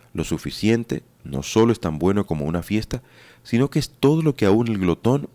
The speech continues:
puede en realidad disfrutar. Esto es todo lo que debemos esperar. Ansiar más que esto es desagradable. Cuando nuestro Padre no nos da más,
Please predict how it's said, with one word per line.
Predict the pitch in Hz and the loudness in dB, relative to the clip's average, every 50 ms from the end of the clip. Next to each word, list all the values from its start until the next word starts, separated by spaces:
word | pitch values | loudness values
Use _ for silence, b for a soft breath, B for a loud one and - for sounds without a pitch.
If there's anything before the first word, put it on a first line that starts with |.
| _ _ | _ _
puede | - 101 110 120 120 - - - | 2 2 4 4 4 2 0 -2
en | 87 | -4
realidad | 80 80 73 73 73 76 80 78 | -4 -4 -4 -2 0 0 0 -2
disfrutar. | - 78 76 - - 82 - - 78 69 - - b b b b b b b b b b b b _ _ _ _ _ _ | -2 -4 -8 -6 -6 -6 -4 -2 -4 -4 -4 -8 b b b b b b b b b b b b _ _ _ _ _ _
Esto | 90 85 - - 90 | -4 -4 -2 -4 -4
es | 80 - | -6 -6
todo | - - 110 120 135 135 143 | 0 2 4 4 4 4 2
lo | 131 110 - | 0 0 -2
que | - | -2
debemos | 82 76 73 78 76 85 82 82 | -2 -2 -2 -2 -4 -6 -6 -8
esperar. | 76 - - 95 110 120 120 - - _ b b b b b b b b b b b b | -12 -6 -4 -2 0 0 -2 -4 -10 _ b b b b b b b b b b b b
Ansiar | - 98 98 92 - - 117 110 104 | -8 -8 -6 -6 -4 -2 -2 -2 0
más | 98 87 92 104 127 151 - | -2 -2 -2 -2 -2 -2 -4
que | - - 107 113 127 | -2 0 0 0 0
esto | 135 - - - - - - | -2 -2 -2 -4 -4 -2 -2
es | - 113 113 - | -4 -4 -2 -2
desagradable. | 107 92 - 95 82 87 80 76 73 69 67 69 - - b b b b b b b b b _ _ _ | -6 -6 -4 -4 -4 -2 -2 -2 -2 -2 -4 -6 -10 -12 b b b b b b b b b _ _ _
Cuando | - 87 80 80 80 | 0 0 0 0 0
nuestro | 80 78 - - 80 | -2 -2 -2 -4 -6
Padre | - - 104 104 107 110 110 - - _ | -2 2 2 2 2 2 0 -2 -4 _
no | 92 92 107 131 | -8 -4 -2 0
nos | 147 139 - | 0 -2 0
da | - 110 110 | -2 -2 -2
más, | 92 101 113 110 92 - - | 0 -2 -2 -2 -4 -6 -10